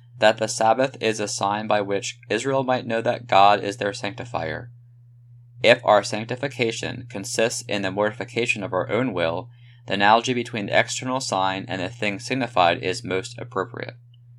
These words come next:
We must rest entirely in order that God may work in us. We must resign our own will, yield up our heart, and abandon all the lust of the flesh.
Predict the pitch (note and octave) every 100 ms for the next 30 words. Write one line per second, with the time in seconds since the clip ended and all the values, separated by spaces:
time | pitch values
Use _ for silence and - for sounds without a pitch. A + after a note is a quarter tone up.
0 | - - - - - - - G#2+ G#2 A#2+
1 | - - G#2+ G#2+ A2 - G#2 - A#2+ G#2+
2 | F2 E2+ - - - E2 G2 A2+ A2 F2+
3 | G#2 F#2+ G#2+ A#2 G#2 F#2+ G2 - F#2+ F#2+
4 | - - - - - - - - G2 G#2
5 | G#2+ - G2 F#2 G#2 A#2+ G#2+ D2 F2+ D#2+
6 | A2+ C#3 F#2 E2+ F2 - - - G#2 G#2
7 | G#2+ - F2+ E2 - B2 F2+ - - F#2+
8 | F2+ G2+ G2+ F2+ - G2+ G#2 G#2+ F#2 F#2
9 | - - - - - D#2 - -